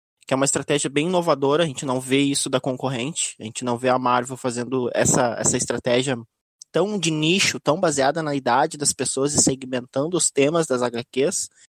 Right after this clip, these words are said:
Ah, o D C Ink e o D C Zoom, eu acredito que seja uma, uma abordagem muito, muito cartoon, muito cartunesca pra, pra esses personagens, né?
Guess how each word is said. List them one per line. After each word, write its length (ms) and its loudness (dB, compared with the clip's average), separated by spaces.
Ah, 160 2
o 100 2
D 140 2
C 160 2
Ink 260 -2
e 40 0
o 20 2
D 100 2
C 200 2
Zoom, 200 -2
eu 60 2
acredito 400 -4
que 80 -6
seja 320 2
uma, 680 0
uma 140 -2
abordagem 580 2
muito, 760 -2
muito 280 -4
cartoon, 640 -2
muito 240 -8
cartunesca 760 0
pra, 300 0
pra 220 -2
esses 200 0
personagens, 880 -2
né? 200 -8